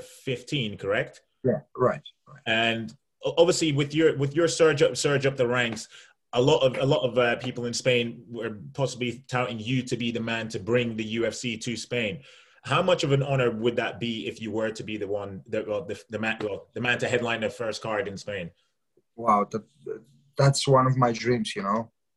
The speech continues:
Speaker 2: to bring the U F C in Spain. That will be, I don't know, a dream come true, you know.
Speaker 1: Mm.
Speaker 2: It's, um, it will be amazing. I always talk to my friends,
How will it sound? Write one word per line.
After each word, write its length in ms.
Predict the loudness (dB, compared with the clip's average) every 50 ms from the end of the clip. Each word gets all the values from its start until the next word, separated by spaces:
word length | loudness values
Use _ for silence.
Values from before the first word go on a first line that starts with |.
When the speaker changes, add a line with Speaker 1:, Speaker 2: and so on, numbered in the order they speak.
| _ -14
Speaker 2:
to 80 | -14
bring 400 | -10 _ -2 -2 0 0 -2 -4
the 100 | -4 -4
U 200 | -2 2 2 2 2
F 80 | 0
C 140 | -2 -2 -2
in 100 | -2 -2
Spain. 400 | -2 -4 -2 -2 -2 -2 -2 -2
That 200 | -2 -4 -4 -4
will 240 | -4 -2 -2 -2 -4
be, 160 | -8 -14 -18 -20 _ _ _ -20 -20 -20 -18 -12 -8 -6
I 60 | -6
don't 140 | -6 -6 -10 _ _ _ -14 -14 -14 -14 -16 -20 _ _ _ _ _ _ _ -10
know, 140 | -8 -8 -8 -10 -14 -20 -20 -20 -20 _ _ -20 -20 -20 _ _ _ _ _ _ _ _ _ _ _ _ _ _ _ -8
a 40 | -6
dream 440 | -2 2 4 6 6 6 4 2 0 0
come 160 | -2 0 0
true, 300 | -2 0 2 2 2 0 -2
you 120 | -10 -12 -12
know. 200 | -12 -12 -14 -18 _ _ _ _ _ _ _ _ _ _ _ _ _ _ _ _ _ _ _ _ _ _ _ -14
Speaker 1:
Mm. 180 | -10 -10 -10
Speaker 2:
It's, 220 | -8 -6 -6 -4 -4
um, 580 | -2 -4 -4 -4 -6 -6 -8 -10 -8 -10 -12 -12
it 80 | -8 -4
will 180 | 0 0 2 2
be 100 | 2 2
amazing. 560 | 2 2 2 2 0 0 -2 -6 -12 -16 -16 -18 _ _ _ -20 -20 _ _
I 160 | -4 0 4
always 560 | 8 8 8 10 8 8 8 6 6 4 2 2
talk 260 | 2 4 4 4 2
to 100 | -2 -2
my 160 | 0 0 0
friends, 640 | -2 -2 -2 -2 -2 0 0 0 0 -2 -4 -8 -10